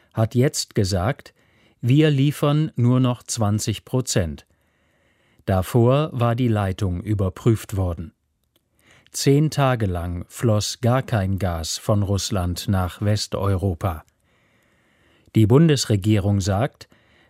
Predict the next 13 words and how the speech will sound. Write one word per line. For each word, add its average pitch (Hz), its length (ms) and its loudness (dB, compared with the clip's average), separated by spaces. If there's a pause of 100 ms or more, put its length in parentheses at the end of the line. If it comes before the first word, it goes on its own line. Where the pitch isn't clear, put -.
das 131 340 0
macht 120 340 -2
Russland 117 640 0
absichtlich, 95 800 -6 (640)
denn 113 260 6
Deutschland 135 640 0
ist - 360 -6
gegen 131 340 2
den 107 220 0
Angriff 101 720 -4
auf 104 220 -2
die 98 140 0
Ukraine. 92 720 -4